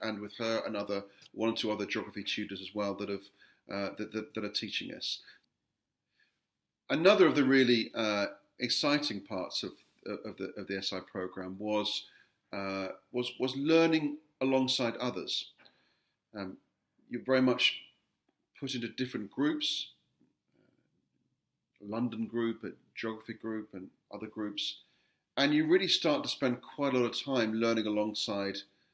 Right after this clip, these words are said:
others who have come from all sorts of backgrounds, um, bring different experiences, uh, to, to the table. And so, for example, when I was, uh, teaching for a couple of weeks at a school in West London,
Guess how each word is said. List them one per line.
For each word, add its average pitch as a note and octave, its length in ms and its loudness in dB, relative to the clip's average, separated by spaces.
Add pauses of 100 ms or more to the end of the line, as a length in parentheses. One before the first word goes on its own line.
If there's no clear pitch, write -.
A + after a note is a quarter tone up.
(200)
others A2+ 420 2
who B2 140 -2
have A2 120 -4
come G#2+ 240 -8
from A2 220 -8
all B2+ 140 0
sorts A#2+ 240 -2
of G#2+ 100 -14
backgrounds, A2 680 -2 (600)
um, F#2+ 380 -8 (760)
bring A2 180 -6
different A2 260 -8
experiences, G#2 840 -4 (140)
uh, - 140 -16 (240)
to, - 200 -4
to - 120 -8
the G2+ 80 -12
table. G#2+ 500 -6 (720)
And B2+ 100 2
so, C#3+ 160 6
for C#3+ 100 2
example, C3+ 560 2
when B2 220 4
I A#2 60 6
was, A2+ 420 0 (500)
uh, F#2 140 -10 (220)
teaching C3 360 0
for A#2+ 120 -4
a A2+ 40 -2
couple B2 300 -6
of G2 100 -8
weeks A2+ 320 -2
at G#2 80 -4
a G2 60 -6
school A2 340 -2
in G2+ 80 -2
West G2 240 -4
London, B2 480 2